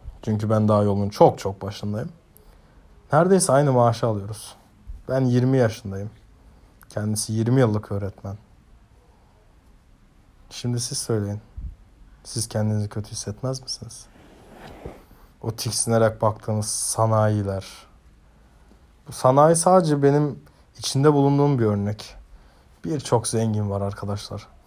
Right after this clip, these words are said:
O okuduğunuz üniversite var ya, sizi zengini geçtim,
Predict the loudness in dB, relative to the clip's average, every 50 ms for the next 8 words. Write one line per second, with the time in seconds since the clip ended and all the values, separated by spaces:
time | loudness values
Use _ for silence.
0 | _ -20 -20 -20 _ -20 _ -20 -20 -20 -20 -20 _ _ -20 -20 _ -20 _ _
1 | -20 _ -20 -20 -20 -20 -20 -20 -20 _ _ _ -20 -8 0 4 4 4 6 4
2 | 4 4 6 4 4 4 4 2 4 4 4 4 4 2 0 2 2 4 2 2
3 | -2 -4 -8 -12 -12 -8 -4 -2 -2 -2 0 2 2 2 4 4 2 2 2 2
4 | 2 2 0 0 -2 -4 -8 -12